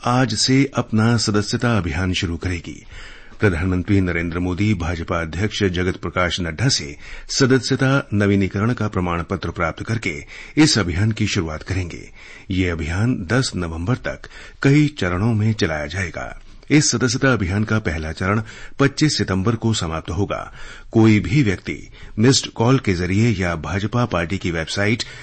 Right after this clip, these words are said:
या अन्य डिजिटल प्लेटफॉर्म पर भाजपा की सदस्यता ले सकता है।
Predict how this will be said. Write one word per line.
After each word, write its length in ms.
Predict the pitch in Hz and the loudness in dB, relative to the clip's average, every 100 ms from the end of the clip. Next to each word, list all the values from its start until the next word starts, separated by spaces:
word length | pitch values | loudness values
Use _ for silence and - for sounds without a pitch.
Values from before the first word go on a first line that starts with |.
| - | 0
या 100 | 110 | 2
अन्य 420 | 107 131 147 147 | 2 4 6 6
डिजिटल 460 | 123 95 95 110 113 | 4 2 0 2 0
प्लेटफॉर्म 520 | - 92 - 104 107 | 2 -2 0 0 2
पर 280 | 107 107 110 - - - | 4 2 2 -2 -16 -10
भाजपा 480 | 90 85 98 110 143 | -4 0 2 2 2
की 160 | 143 131 | 2 0
सदस्यता 720 | - 92 85 101 101 71 - - - | 0 -2 0 -2 -2 -4 -12 -14 -2
ले 180 | 143 147 | 2 2
सकता 300 | - - - | 2 -2 -2
है। 360 | - 80 - | -2 -4 -10